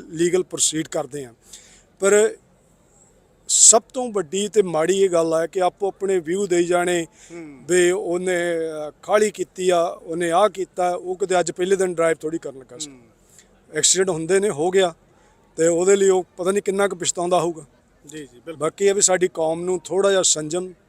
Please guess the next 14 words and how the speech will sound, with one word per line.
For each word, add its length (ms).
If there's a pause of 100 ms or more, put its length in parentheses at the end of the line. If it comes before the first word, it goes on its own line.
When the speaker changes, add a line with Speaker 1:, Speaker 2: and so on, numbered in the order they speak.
(120)
Speaker 1:
ਧੀਰਜ 420 (560)
ਤੇ 80 (1000)
wait 280
and 40
watch 360
ਵਾਲੀ 220 (600)
ਥਿਊਰੀ 260
ਤੇ 200
ਕੰਮ 220
ਕਰਕੇ 280
ਆਰਾਮ 240
ਨਾਲ 120
ਬੈਠ 320
ਕੇ 240